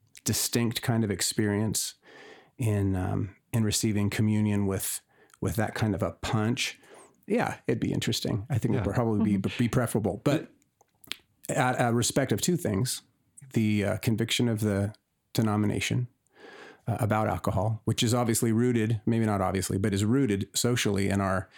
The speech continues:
Speaker 1: initial engagement with alcoholics,
Speaker 3: Mm-hmm.
Speaker 1: right? This is a mercy. This is a loving decision. And then secondly, uh, my, my father and my primary mentor in life are alcoholics. So,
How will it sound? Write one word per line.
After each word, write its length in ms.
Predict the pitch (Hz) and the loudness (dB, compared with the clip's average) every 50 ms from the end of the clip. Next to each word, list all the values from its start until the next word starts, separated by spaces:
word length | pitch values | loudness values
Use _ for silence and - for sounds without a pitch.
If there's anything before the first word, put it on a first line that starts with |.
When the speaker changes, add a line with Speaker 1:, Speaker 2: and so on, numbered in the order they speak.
| - - - _ _ _ - | -20 -20 -20 _ _ _ -4
Speaker 1:
initial 420 | - 110 110 110 107 - 117 107 | 0 2 2 2 2 2 0 2
engagement 460 | 104 101 98 104 104 101 92 110 92 80 | 2 0 0 2 0 0 0 0 0 0
with 160 | 101 - 101 | 0 0 0
alcoholics, 680 | 95 90 - - - 123 135 - - - - - - _ - _ _ - | -2 0 -2 0 0 0 0 0 -2 -4 -4 -8 -8 _ -18 _ _ -2
Speaker 3:
Mm-hmm. 200 | 269 214 185 180 185 | 0 0 2 2 0
Speaker 1:
right? 180 | - 113 - - - - - - | 0 -2 -4 -8 -20 -18 -6 -4
This 140 | 123 117 123 | -2 0 0
is 80 | 107 | 0
a 60 | 104 95 | 2 2
mercy. 500 | 92 101 127 135 - - 95 104 117 110 110 | 2 2 0 0 0 -2 -2 -2 -2 0 0
This 160 | 113 104 - | 0 0 0
is 100 | 107 101 | 0 0
a 120 | 95 95 | 0 0
loving 380 | 98 101 113 135 127 107 98 95 | 0 0 0 0 0 0 0 0
decision. 500 | 92 92 - - 92 87 98 113 123 - _ _ - - - - - - - - - - - 135 | -2 -2 -2 -2 -2 0 0 -2 -2 -4 _ _ -20 -20 -20 -20 -20 -20 -20 -20 -20 -10 -4 0
And 140 | 123 127 | 0 2
then 80 | 123 117 | 2 2
secondly, 640 | - - 139 127 131 113 107 104 98 98 98 - _ _ _ _ _ _ _ _ _ _ _ - - - - | 2 0 2 2 2 2 2 2 2 0 -2 -4 _ _ _ _ _ _ _ _ _ _ _ -10 -8 -4 -4
uh, 140 | 127 117 117 | -2 0 0
my, 380 | 104 101 101 101 101 101 98 95 | 0 2 2 2 0 0 0 0
my 200 | 104 98 92 90 | 0 0 0 -2
father 440 | - - 110 110 120 135 143 143 - | 0 0 0 2 2 0 0 0 0
and 260 | - 113 117 120 117 | 0 0 2 2 2
my 240 | 113 110 104 101 98 92 - _ - - | 2 2 2 0 0 -2 -4 _ -6 -2
primary 400 | 120 113 113 113 110 107 101 95 | 0 2 2 2 2 0 0 0
mentor 360 | 95 104 113 - - 107 95 | 0 0 0 0 0 0 0
in 80 | 92 | 0
life 280 | 90 95 104 113 - - | 0 0 0 -2 -2 -2
are 160 | 95 82 - - - _ _ _ - | -2 -2 -2 -6 -10 _ _ _ -4
alcoholics. 580 | - 104 - 95 - 117 120 110 113 - - - - | -4 -2 0 0 -2 -2 -2 -4 -6 -6 -8 -4 -4
So, 300 | - - 110 104 95 | -2 -2 0 -2 -2